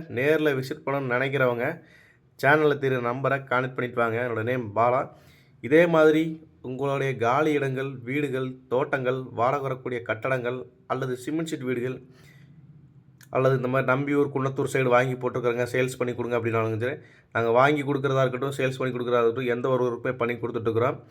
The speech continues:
காலி இடத்துக்குமே லோன் பண்ணி கொடுத்துட்ருக்குறோம். உங்ககிட்ட இடம் இருந்தாலும் வீடு கட்டி கொடுத்துட்ருக்குறோம்.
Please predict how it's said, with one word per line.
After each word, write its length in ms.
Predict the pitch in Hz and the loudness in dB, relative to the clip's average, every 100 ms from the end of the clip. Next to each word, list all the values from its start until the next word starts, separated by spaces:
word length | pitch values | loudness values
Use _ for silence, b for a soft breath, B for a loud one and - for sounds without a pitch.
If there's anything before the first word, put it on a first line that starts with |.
| B B B | B B B
காலி 280 | 107 117 143 143 | 2 6 6 4
இடத்துக்குமே 360 | 131 139 139 131 | 2 -2 -2 2
லோன் 160 | 127 123 | 2 2
பண்ணி 120 | 123 113 | -4 -2
கொடுத்துட்ருக்குறோம். 580 | 120 113 113 110 123 147 - _ _ - | -4 -4 -4 0 0 -2 -8 _ _ -6
உங்ககிட்ட 360 | 123 127 131 120 | -2 0 2 2
இடம் 200 | 127 135 | 2 0
இருந்தாலும் 280 | 131 131 135 | 0 0 0
வீடு 120 | 127 123 | 0 0
கட்டி 200 | 120 113 | -2 -2
கொடுத்துட்ருக்குறோம். 540 | 117 113 110 113 135 | -4 -4 -2 -2 -4